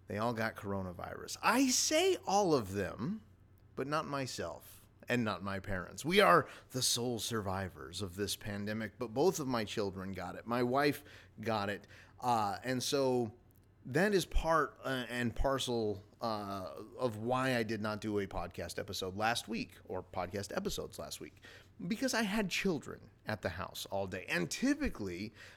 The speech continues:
I like to record these podcast episodes when I have the, the house to myself. When the wife is away at work and the children are away at school, I get the house to my lonesome to record podcasts and play Apex Legends.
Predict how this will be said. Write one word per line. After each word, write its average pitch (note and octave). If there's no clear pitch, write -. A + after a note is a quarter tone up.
I A#2+
like B2+
to C3
record A2+
these G#2
podcast C3
episodes G2
when A2+
I G#2+
have A2+
the, G2+
the G2
house D3+
to F#3
myself. -
When A2
the A2+
wife D#3
is C3+
away C3+
at G#2+
work D#3+
and A#2
the G2+
children D3+
are C3
away A#2
at G#2+
school, D3+
I F3
get C#3
the B2+
house B2
to G#3+
my B3
lonesome G#2+
to A#2+
record C#3
podcasts G#2
and G2+
play F2+
Apex F#2+
Legends. -